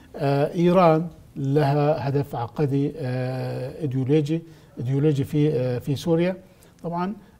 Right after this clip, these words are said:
آه، يعني هذه ال-، هذه الأهداف، آه، التي يحققها كل حسب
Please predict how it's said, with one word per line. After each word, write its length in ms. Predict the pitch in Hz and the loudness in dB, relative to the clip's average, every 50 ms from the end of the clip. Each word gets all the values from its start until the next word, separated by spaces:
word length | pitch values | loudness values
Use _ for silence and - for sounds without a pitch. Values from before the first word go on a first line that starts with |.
| - | -8
آه، 400 | - 165 160 165 165 160 165 175 | -4 0 2 4 4 4 2 2
يعني 420 | 170 156 151 147 160 165 165 170 - | 2 0 2 2 2 0 0 -2 -2
هذه 520 | 170 156 160 190 190 196 160 175 190 185 - | -4 -4 -2 0 0 0 0 0 -2 -2 -2
ال-، 1080 | 175 156 160 165 160 156 156 151 147 147 147 143 143 135 139 135 131 131 135 139 139 151 - - _ _ _ _ _ _ _ _ _ | 0 0 0 0 2 4 4 4 4 4 2 2 0 0 0 -2 -4 -4 -6 -8 -10 -14 -16 -20 _ _ _ _ _ _ _ _ _
هذه 480 | - 151 160 170 170 165 175 170 175 151 | -2 0 0 2 2 2 0 0 0 0
الأهداف، 640 | 151 156 151 131 127 160 180 165 160 160 - - - - _ _ _ _ _ _ _ _ _ _ - - - - | 0 0 0 0 0 2 4 4 4 2 0 -8 -20 -20 _ _ _ _ _ _ _ _ _ _ -20 -20 -18 -10
آه، 600 | 180 143 139 139 143 147 143 147 - - - - 151 | -6 -2 -2 0 0 0 0 -2 -2 -4 -6 -4 0
التي 360 | 147 160 165 160 165 160 165 160 | 4 4 4 4 2 0 0 0
يحققها 380 | 147 - - 156 147 - 175 151 | 0 -2 -4 -6 -6 -4 -4 -4
كل 320 | 151 156 180 175 165 151 127 | -2 -2 -2 0 0 0 0
حسب 280 | - 165 139 165 151 | -2 -4 -2 -2 -4